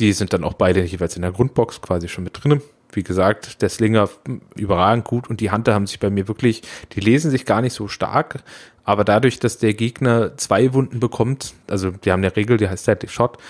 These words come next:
und der Gegner bekommt zwei Wunden, wenn er eine sechs würfelt, beim Verteidigungswurf, können die auf einmal wirklich sehr guten, ähm, Schadensoutput liefern. Und abgerundet wird es dann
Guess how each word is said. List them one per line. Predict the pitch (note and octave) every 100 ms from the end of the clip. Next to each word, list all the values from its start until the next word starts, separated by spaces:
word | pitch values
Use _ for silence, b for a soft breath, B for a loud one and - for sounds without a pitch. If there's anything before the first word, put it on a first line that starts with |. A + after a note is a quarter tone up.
| B B
und | G#2+
der | G#2
Gegner | A#2 A2 A#2+
bekommt | G2 G2+ G#2 G2 -
zwei | - F3 A2
Wunden, | A2 B2+ - B2 A#2+ A#2+ b b -
wenn | G#2 A2+
er | G#2
eine | G2+
sechs | G2 A2+ -
würfelt, | C#3+ D3 E3 - -
beim | G#2 G2+
Verteidigungswurf, | - - G2+ B2+ C3 B2 - A#2+ A#2+ B B B -
können | B2 A#2+
die | A#2
auf | A2+
einmal | - G#2 G#2 G2
wirklich | - A2+
sehr | - G#2+ G2+
guten, | G2 A2 - A2 F#2+ F2+ b - -
ähm, | G2+ F#2
Schadensoutput | - F#2 F2 F2+ - - - -
liefern. | - - - - B B B B B B
Und | - G#2 -
abgerundet | - - G#2+ G#2+ G#2 -
wird | F#2+
es | G2 -
dann | F#2 F#2